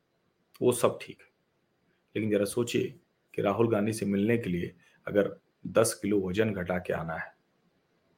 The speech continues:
ये बॉडी शेमिंग किसी की भी की जाए, और क्यों भैया, क्यों फिट होके छरहरा बन के आना है?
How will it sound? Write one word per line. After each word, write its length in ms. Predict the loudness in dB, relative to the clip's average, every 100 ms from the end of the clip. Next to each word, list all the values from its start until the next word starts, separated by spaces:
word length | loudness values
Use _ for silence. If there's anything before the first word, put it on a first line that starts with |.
| _ _ _ _ _
ये 100 | -2
बॉडी 320 | 2 0 0
शेमिंग 380 | -2 -2 0 -2
किसी 260 | -4 -8 -8
की 140 | -6
भी 100 | -6
की 180 | -4 -6
जाए, 220 | -4 -6 -10 _ _ _ _ _ _ _ 6
और 180 | 6 12
क्यों 200 | 12 12
भैया, 300 | 4 2 0
क्यों 320 | 8 8 10
फिट 280 | 4 0 6
होके 380 | 6 8 8 8
छरहरा 440 | 6 6 8 8
बन 200 | 8 4
के 80 | 2
आना 180 | 2 0
है? 220 | -6